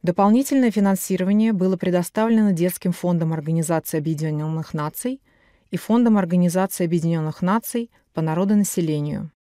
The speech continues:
Компания I C F оказала техническую помощь через программу М Д, The D H S Program,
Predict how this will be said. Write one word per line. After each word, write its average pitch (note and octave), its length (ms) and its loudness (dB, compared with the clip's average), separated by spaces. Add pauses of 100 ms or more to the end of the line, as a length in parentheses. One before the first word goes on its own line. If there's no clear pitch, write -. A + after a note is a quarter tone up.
(640)
Компания B3+ 500 4
I A3+ 60 4
C A3 260 2
F A3 140 -4
оказала G3+ 460 4
техническую G#3 680 0
помощь C4+ 340 0
через G3 260 -2
программу G3 720 2 (140)
М F#3 220 4
Д, A3+ 300 2 (340)
The F#3+ 260 2
D F#3+ 380 2
H - 220 -4
S F#3 380 -2
Program, G3 560 2